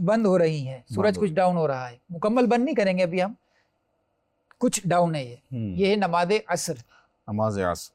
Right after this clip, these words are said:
Speaker 1: अच्छा, अब इसी के आगे अगर हम इस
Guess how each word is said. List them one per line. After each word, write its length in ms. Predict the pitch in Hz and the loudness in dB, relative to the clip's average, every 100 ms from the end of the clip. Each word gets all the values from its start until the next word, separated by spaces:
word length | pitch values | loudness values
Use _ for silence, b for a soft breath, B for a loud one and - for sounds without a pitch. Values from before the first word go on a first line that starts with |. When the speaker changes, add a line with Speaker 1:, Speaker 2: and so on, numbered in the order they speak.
| _ _ _ _ _ _ _ _ 139 | _ _ _ _ _ _ _ _ -20
Speaker 1:
अच्छा, 160 | - - | -16 -4
अब 220 | 185 190 208 | -4 -4 -4
इसी 280 | 185 285 269 | 0 0 2
के 120 | 247 | 2
आगे 240 | 180 170 190 | 2 2 2
अगर 200 | 190 180 | 2 2
हम 300 | 170 202 262 _ _ _ _ - | 2 0 -6 _ _ _ _ -6
इस 260 | - - | -6 -6